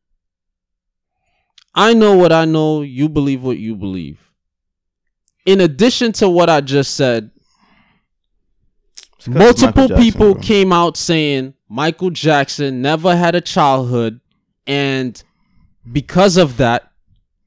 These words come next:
Speaker 1: he chronologically was an adult, but mentally was a child. Anybody who listened to a Michael Jackson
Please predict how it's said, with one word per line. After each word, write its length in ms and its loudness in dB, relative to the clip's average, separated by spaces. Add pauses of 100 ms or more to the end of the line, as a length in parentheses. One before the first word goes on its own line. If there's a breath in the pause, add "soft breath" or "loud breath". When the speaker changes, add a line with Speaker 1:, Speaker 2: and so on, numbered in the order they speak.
(160)
Speaker 1:
he 580 -2 (880)
chronologically 1300 2 (300)
was 360 4
an 160 2
adult, 640 -2 (380)
but 420 0 (220)
mentally 760 0
was 300 0
a 60 -4
child. 560 -2 (1400)
Anybody 840 0
who 220 0
listened 460 0
to 140 -6
a 40 -6
Michael 320 -8
Jackson 640 -8